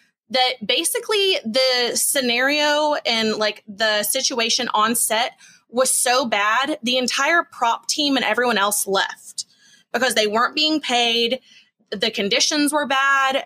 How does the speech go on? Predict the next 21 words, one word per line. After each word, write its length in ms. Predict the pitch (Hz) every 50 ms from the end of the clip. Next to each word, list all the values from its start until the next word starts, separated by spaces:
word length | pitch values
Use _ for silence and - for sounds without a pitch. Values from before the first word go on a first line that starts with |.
| - _ _
Um, 380 | - 233 226 220 214 208 208 202
I 80 | 214 226
think 240 | 233 254 240 226 -
their, 440 | 214 208 220 220 214 214 208 208 208
like, 180 | 202 190 185
hotel 460 | - - 202 196 - - 254 277 277 269
rooms 320 | 294 294 294 285 277 262
were 100 | 285 269
bad. 480 | 247 262 262 262 254 254 254 247 240 247 - - - - _ _
Like, 160 | - 247 233 -
basically 480 | 285 311 302 - 392 370 359 349 - -
everyone 360 | 240 240 240 254 254 247 240
just 220 | 220 220 214 - -
leaves. 420 | 185 - - - 226 - - - _ _ _ _ _ _ _ _
Come 200 | - - 254 269
to 80 | 285 349
find 240 | 349 359 370 349 247
out, 180 | 226 226 220 - -
Alec 260 | 220 233 262 320 285 233
Baldwin 500 | 226 233 233 240 254 233 233 208 196 190
is 380 | - 214 214 202 202 - -